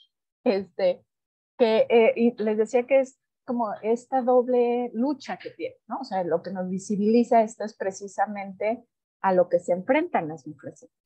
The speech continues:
¿no? Entre esta lucha dentro de la comunidad, ¿no? Lo que significa estar defendiendo, ¿no? Luchando por sus derechos, el ser reconocidas dentro de la misma comunidad,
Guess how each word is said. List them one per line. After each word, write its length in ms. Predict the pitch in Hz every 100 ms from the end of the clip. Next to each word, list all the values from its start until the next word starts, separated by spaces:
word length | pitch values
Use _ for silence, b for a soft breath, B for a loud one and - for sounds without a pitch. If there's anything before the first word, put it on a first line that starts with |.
| b _ -
¿no? 160 | 302 349
Entre 500 | 170 170 175 - - _ -
esta 260 | 233 -
lucha 280 | 254 240 247
dentro 400 | 214 226 226 226
de 60 | 214
la 140 | 185
comunidad, 500 | - 180 180 190 254 523 _ _ _ _ _ _ _ _ _ _ _ -
¿no? 180 | 226 -
Lo 180 | 190
que 120 | 170 180
significa 880 | - 180 185 180 233 - 220 214 -
estar 540 | 175 - - 196 202
defendiendo, 880 | 202 196 175 175 180 220 214 202 180
¿no? 200 | 226 302
Luchando 640 | 220 - - 208 208 202
por 140 | 180 175
sus 180 | 175 165
derechos, 580 | 170 190 190 - 180
el 80 | 160
ser 220 | - 190
reconocidas 680 | 185 185 240 160 196 180 190
dentro 380 | 185 196 190 208
de 80 | 190
la 120 | 170
misma 380 | 175 185 202 202
comunidad, 680 | 185 170 165 165 170 190 262